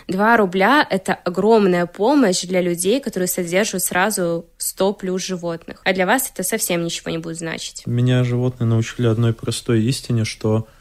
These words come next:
Speaker 2: они настолько искренние и настоящие, открывают глаза вообще на все происходящее в твоей жизни, м, к чему-то мотивируют, чему-то тебя учат. Не ты их учишь, а они тебя учат чему-то, поэтому, не знаю.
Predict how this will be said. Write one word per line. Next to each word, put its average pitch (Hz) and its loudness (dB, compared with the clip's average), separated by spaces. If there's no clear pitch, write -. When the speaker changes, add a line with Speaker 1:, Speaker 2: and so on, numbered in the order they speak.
Speaker 2:
они 120 4
настолько 120 0
искренние 117 0
и - 4
настоящие, 110 2
открывают 110 4
глаза 113 2
вообще 110 0
на 104 2
все 113 -2
происходящее 113 0
в - -12
твоей 107 0
жизни, 107 -2
м, 110 0
к - -10
чему-то 120 2
мотивируют, 110 2
чему-то 110 -2
тебя 107 0
учат. 117 0
Не 117 4
ты 170 4
их 170 2
учишь, - -2
а 101 -4
они 117 4
тебя 107 0
учат 101 0
чему-то, 98 -6
поэтому, 104 -4
не 107 0
знаю. 107 0